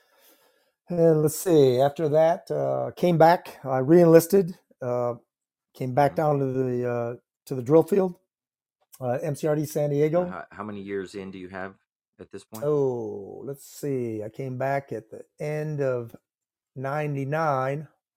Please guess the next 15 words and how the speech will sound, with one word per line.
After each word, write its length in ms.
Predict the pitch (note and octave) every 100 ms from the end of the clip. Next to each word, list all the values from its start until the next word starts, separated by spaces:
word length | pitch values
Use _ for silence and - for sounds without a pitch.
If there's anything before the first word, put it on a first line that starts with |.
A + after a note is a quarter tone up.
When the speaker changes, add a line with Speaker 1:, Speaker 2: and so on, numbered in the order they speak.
| _ _ _ _ _ _ _ _ _ - _ _
Speaker 1:
So 260 | - C#3 D3
I 140 | D3+
had 260 | D#3 C#3+ -
seventeen 480 | D#3+ D3 D#3+ D#3
years 300 | C#3 D3+ C#3+
in 180 | A#2+ A2
already. 340 | G#2+ G#2 G2+ G2+ _ E3
Eighteen. 480 | E3 - C3 A2+ G#2+ _ _ -
Eighteen 280 | D3 D3+ C3+
years 160 | B2
Speaker 2:
Seventeen. 180 | A#2+ F#2+ _
Speaker 1:
in. 40 | -
Speaker 2:
Okay. 180 | - _ _ _ _ _ _ _ _ _ _ _ _
Oh, 80 | D2
wow. 220 | D2 D2+